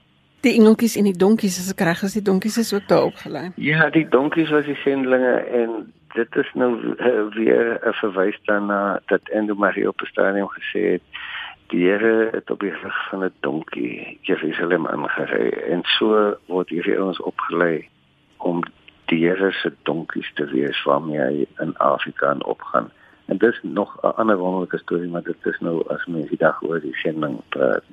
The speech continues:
Speaker 1: 'n Paar groot manne wat groot verskil gemaak het. Wat doen die Huguenot College vandag?
Speaker 2: Die geskiedenis het hom herhaal. Uh, die hartseer deel daarvan is, uh, die Huguenot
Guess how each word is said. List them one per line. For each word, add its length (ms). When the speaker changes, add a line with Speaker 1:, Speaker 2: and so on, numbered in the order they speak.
Speaker 1:
'n 180
Paar 180
groot 220
manne 180
wat 140
groot 220
verskil 280
gemaak 260
het. 120
Wat 200
doen 100
die 80
Huguenot 380
College 360
vandag? 500
Speaker 2:
Die 120
geskiedenis 540
het 140
hom 160
herhaal. 600
Uh, 160
die 140
hartseer 440
deel 220
daarvan 520
is, 440
uh, 440
die 140
Huguenot 440